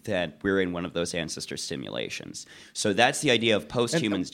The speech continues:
Speaker 1: doing
Speaker 2: an,
Speaker 1: it.
Speaker 2: an ancestor simulation is what? Oh, so that,
Speaker 1: The
Speaker 2: that,
Speaker 1: Earth.
Speaker 2: that the future humans were like, "Let's make a simulation about what life was like back
Speaker 1: Exactly.
Speaker 2: when."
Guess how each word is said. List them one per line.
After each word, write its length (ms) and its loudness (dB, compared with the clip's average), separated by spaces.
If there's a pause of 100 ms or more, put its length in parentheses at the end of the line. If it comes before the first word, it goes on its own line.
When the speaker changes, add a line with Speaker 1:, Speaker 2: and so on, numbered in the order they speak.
Speaker 1:
doing 120 6
Speaker 2:
an, 0 -
Speaker 1:
it. 160 2
Speaker 2:
an 60 -
ancestor 640 4
simulation 720 0
is 200 -2
what? 280 6 (220)
Oh, 80 10
so 220 8
that, 280 10 (100)
Speaker 1:
The 200 10
Speaker 2:
that, 140 12
Speaker 1:
Earth. 140 2
Speaker 2:
that 220 8
the 100 10
future 540 6
humans 580 8
were 160 6
like, 300 4
"Let's 260 4
make 180 4
a 40 0
simulation 520 2
about 220 4
what 140 2
life 280 4
was 140 2
like 280 2
back 360 4 (160)
Speaker 1:
Exactly. 540 2
Speaker 2:
when." 120 -18